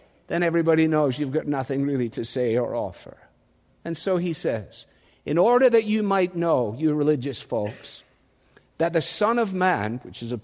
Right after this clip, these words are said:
which is designation of God, Jesus, that the Son of Man has authority on earth to forgive sins,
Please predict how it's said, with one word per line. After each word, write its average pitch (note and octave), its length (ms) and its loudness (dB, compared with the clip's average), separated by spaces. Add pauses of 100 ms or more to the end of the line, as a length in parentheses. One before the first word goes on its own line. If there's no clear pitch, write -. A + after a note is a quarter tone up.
(120)
which C#3 220 -6
is C#3 140 -6
designation D#3+ 800 0
of C3+ 260 -4
God, A2+ 460 0
Jesus, C3+ 600 -2 (340)
that D#3 120 0
the D#3+ 80 2
Son B3 300 -2
of B3+ 120 0
Man F#3 280 0
has D#3+ 220 0
authority A3 720 0
on E3+ 160 -2
earth D3+ 380 2
to C#3+ 100 -8
forgive C#3+ 480 2
sins, - 760 -6